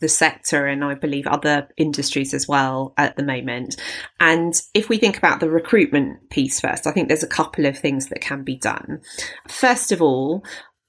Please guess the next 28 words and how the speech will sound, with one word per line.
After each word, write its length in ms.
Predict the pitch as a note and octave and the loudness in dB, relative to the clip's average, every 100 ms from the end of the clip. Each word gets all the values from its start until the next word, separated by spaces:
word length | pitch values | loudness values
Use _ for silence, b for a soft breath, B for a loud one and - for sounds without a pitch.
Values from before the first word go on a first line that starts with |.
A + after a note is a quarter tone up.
| - | -2
I 80 | F3+ | 0
think 240 | - F#3 | 2 0
you 140 | F#3 F#3+ | 0 2
have 280 | G3 F#3 - | 0 0 2
to 440 | F#3 E3 D#3+ E3 _ _ _ _ _ - | 6 8 6 4 _ _ _ _ _ -14
hire 320 | - A3+ G#3+ | -4 4 4
for 180 | G#3 F#3 | 2 0
the, 240 | E3 E3 - | 4 4 4
the, 180 | D#3+ D#3+ | 0 0
the 60 | D#3+ | -2
short 320 | - D#3+ - | 2 2 0
term, 340 | D3 B2+ C#3 - B B | -4 -4 -6 -12 B B
but 80 | C#3+ | 4
also 280 | D3+ F3+ D#3+ | 6 4 0
plan 520 | - - E3+ D#3 D3+ | -2 0 2 2 0
for 160 | D3 - | -4 -2
the 120 | D#3 | 2
long 260 | D#3+ D3 D3 | 4 4 2
term 240 | - - | -2 0
as 100 | - | 0
well. 140 | D#3 | 0
And 80 | D3+ | 2
what 180 | F#3 - | 0 2
I 80 | F3+ | 2
mean 220 | F3+ E3+ | 2 2
by 180 | D3 C#3+ | 0 0
that 320 | C#3+ - - | 0 0 2
is 400 | A#2 G2 C#3+ | 2 0 -2